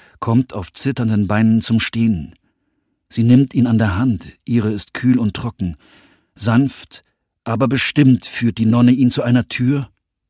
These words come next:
und öffnet sie. Starr blickt er ins Halbdunkel.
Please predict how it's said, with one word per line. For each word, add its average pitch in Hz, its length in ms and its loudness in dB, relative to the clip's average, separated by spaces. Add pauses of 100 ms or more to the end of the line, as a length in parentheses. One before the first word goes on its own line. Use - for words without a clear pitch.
(220)
und 143 180 -2
öffnet 127 320 -4
sie. 90 360 -12 (1080)
Starr 120 460 -4
blickt 104 360 -6
er 113 120 -2
ins 107 240 -6
Halbdunkel. 95 640 -8